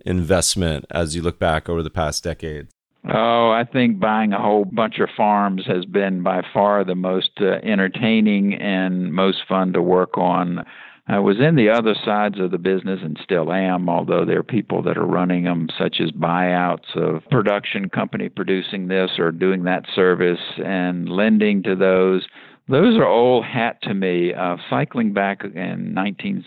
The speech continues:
Speaker 2: seventy-nine, nineteen ninety-seven, excuse me, to buy a farm and start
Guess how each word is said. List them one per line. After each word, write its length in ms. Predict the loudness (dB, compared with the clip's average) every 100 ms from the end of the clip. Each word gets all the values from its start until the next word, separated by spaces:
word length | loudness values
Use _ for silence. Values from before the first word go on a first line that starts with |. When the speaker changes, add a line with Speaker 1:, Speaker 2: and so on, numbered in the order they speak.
| -4
Speaker 2:
seventy-nine, 1400 | -4 -2 -4 -4 -4 -4 -6 -2 0 2 0 0 -4 -8 _ -20 -14 -2
nineteen 320 | 0 2 2
ninety-seven, 600 | 2 2 0 0 0 -2
excuse 360 | -6 -4 -2 -2
me, 160 | -6 -6
to 100 | -6
buy 420 | -4 0 0 0 0 -2
a 100 | -4
farm 640 | 0 2 2 2 -2 -4
and 240 | -6 -8
start 420 | -4 0 0 -2